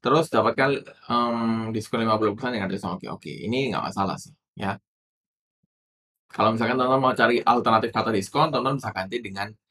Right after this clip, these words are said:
dapatkan potongan harga hingga berapa. Itu juga boleh, ya. Tapi so far udah oke sih.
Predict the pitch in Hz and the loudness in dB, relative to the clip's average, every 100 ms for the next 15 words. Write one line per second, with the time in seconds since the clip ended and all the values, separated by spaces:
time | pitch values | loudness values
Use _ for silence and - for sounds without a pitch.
0 | _ _ _ _ - 107 107 127 123 113 | _ _ _ _ -8 -2 0 0 0 0
1 | 113 110 113 104 110 107 104 98 90 87 | 0 -2 -2 -2 -2 -4 -2 -2 -4 -4
2 | 85 - - - _ - 85 - - - | -8 -8 -12 -14 _ -18 -14 -12 -12 -12
3 | - - - _ - 92 - _ _ - | -14 -14 -20 _ -10 -10 -10 _ _ -20
4 | - - 190 127 110 117 120 - - - | -16 -8 -4 -4 -4 -2 -2 -2 -4 -4
5 | 87 - | -10 -10